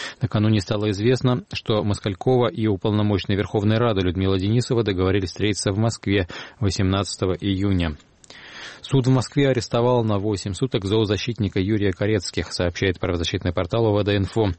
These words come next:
Активиста признали виновным в проведении несогласованной публичной акции. В ряде городов России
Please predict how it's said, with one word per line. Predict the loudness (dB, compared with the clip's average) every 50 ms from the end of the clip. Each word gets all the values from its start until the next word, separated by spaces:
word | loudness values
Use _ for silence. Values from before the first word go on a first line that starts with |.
| -8 -14 -16 -16 -8 -6
Активиста | -6 -4 0 0 0 0 0 -4
признали | -6 -6 -4 -2 0 2 2 2
виновным | 2 2 2 2 2 2 0
в | 0
проведении | 0 0 0 2 2 2 2 2 4
несогласованной | 4 2 2 0 0 0 0 0 0 0 0 2 2 4 2 2 2 0
публичной | -2 -2 -2 -2 -2 -2 -2 -2 -2 -2 0
акции. | 0 -2 -2 -4 -8 -6 -2 0 0 0 0 -4 -6 -12 -16 -18 -8 -4
В | 0
ряде | 2 2 2 2
городов | 2 0 0 0 -2 -2 -2
России | -2 -4 -2 -4 -4 -4 -4 -4